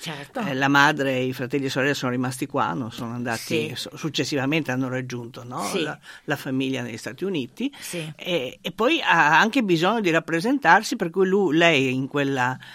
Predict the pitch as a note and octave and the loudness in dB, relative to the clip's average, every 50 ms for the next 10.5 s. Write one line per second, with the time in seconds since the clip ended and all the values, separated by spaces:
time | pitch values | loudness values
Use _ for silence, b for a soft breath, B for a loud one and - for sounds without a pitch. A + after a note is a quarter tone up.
0 | B B B B - C3+ C3 B2+ - - C3+ B2+ - D3+ D#3+ E3+ D3+ C#3+ C#3 C3 | B B B B -4 -4 -4 -2 -4 -6 -2 2 4 6 6 8 6 6 6 4
1 | C3 C3 B2 B2+ B2+ C3 C3 B2+ - C#3+ B2+ B2+ - - C#3+ C3 D3 C#3 C#3+ C3+ | 4 2 0 -2 -4 -6 -8 -4 -4 -6 -6 -6 -4 -4 -2 -2 -2 -2 0 0
2 | C#3 D3+ D#3 F3+ D3+ C3+ C#3 C3+ C#3 D3+ D3+ C#3 C3 - - B2 B2+ C3+ C3 - | 0 0 2 0 2 2 2 2 2 0 0 0 -2 -4 -4 -4 -6 -4 -6 -6
3 | - C3 A#2 A#2+ B2+ - C#3 C3+ C3 C3 C3+ C3 C#3 C#3+ C#3 D3 B2 A#2+ D#3 C#3+ | -6 -6 -6 -4 -2 0 2 2 2 2 2 0 0 0 -2 -2 -2 0 0 -2
4 | C3 - D3+ D3 C3+ - D3 - D3+ D3 C#3+ C#3 C3 B2+ B2+ B2 C3 D3+ D3 B2 | 0 0 -2 -2 0 -2 -4 0 2 2 4 4 2 2 0 0 2 0 0 0
5 | B2+ - C3+ A#2+ B2 F3 F3+ C3 A#2+ A#2 B2+ B2 C3 C3 C#3+ C#3 C3+ C#3 C3+ B2+ | -4 -4 -4 -2 -2 -2 -2 -2 -2 -2 -4 -2 -2 -2 -2 -2 -2 -2 -4 -4
6 | A#2+ B2 C#3 C3+ B2+ C#3+ C3 B2+ B2+ - C3+ B2 - C3 B2+ C3+ D3 D#3+ C#3+ C3 | -4 -4 -6 -4 -4 -4 -4 -4 -4 -6 -8 -6 -4 -4 -4 -4 -4 -4 -6 -6
7 | C3+ C3 B2+ C3 B2 B2+ B2+ B2+ B2 B2 C3 C3+ C3+ - B2+ B2+ C#3 B B B | -6 -6 -6 -4 -4 -4 -4 -4 -4 -4 -2 -2 -2 -2 -4 -6 -6 B B B
8 | B B B B B - - C3+ C3 C3 C#3 C3+ - - D3+ C#3+ C3 B2+ A#2 - | B B B B B -2 0 2 2 2 0 -2 -4 -6 -6 -4 -4 -4 -4 -4
9 | - - E3+ D#3+ E3 D3 C3+ - - - D#3+ C#3+ D#3 D#3+ D3+ C#3+ C#3+ - - D3 | -4 -2 0 2 2 2 0 0 0 0 0 2 2 2 2 0 0 0 0 2
10 | C#3+ C3+ B2+ A2+ G#2+ - - A#2+ C#3 F#3+ | 4 4 4 2 0 -4 -2 0 0 0